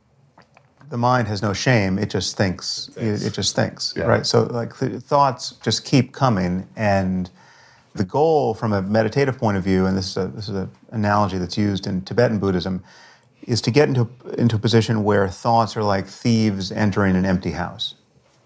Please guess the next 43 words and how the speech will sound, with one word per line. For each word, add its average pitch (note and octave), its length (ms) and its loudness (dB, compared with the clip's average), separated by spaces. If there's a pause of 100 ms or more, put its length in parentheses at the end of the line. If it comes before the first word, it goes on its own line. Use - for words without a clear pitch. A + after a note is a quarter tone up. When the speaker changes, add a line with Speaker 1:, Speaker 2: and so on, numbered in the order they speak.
Speaker 1:
right? A#2+ 100 -4
So A#2 120 -6
there's A#2 140 -2
just, A#2 220 2
there's A2 200 2
Speaker 2:
Mm. - 20 -2
Speaker 1:
just B2 160 -2
no E3 580 2 (140)
possible D3 560 0
problem, E3 400 -2 (100)
Speaker 2:
Can't - 180 -12
Speaker 1:
right? B2 100 0
Speaker 2:
steal D#3 160 4
anything. - 120 -2
Speaker 1:
Yeah, B2+ 120 4
there's A2 240 -2
just A#2+ 160 0
nothing D3 380 2
to C3 60 -2
steal, - 380 0 (140)
Speaker 2:
That's A#2+ 200 4
Speaker 1:
right? B2 60 2
Speaker 2:
interesting. G#2+ 420 -6 (120)
Speaker 1:
So B2+ 220 0
that, - 360 0
so C3 140 2
to, A#2+ 180 0
to A#2+ 140 0
truly F3+ 580 0
be B2 560 0 (680)
indifferent A#2+ 840 0
to A2 260 2
a G2 100 4
good A2+ 340 2
th-, B2 280 -6
between A#2 240 -2
a G#2+ 60 -2
good B2+ 180 0
thought A2 240 0
and G2 80 -4
a F2+ 40 -6
bad G#2 320 2
thought, F2+ 320 0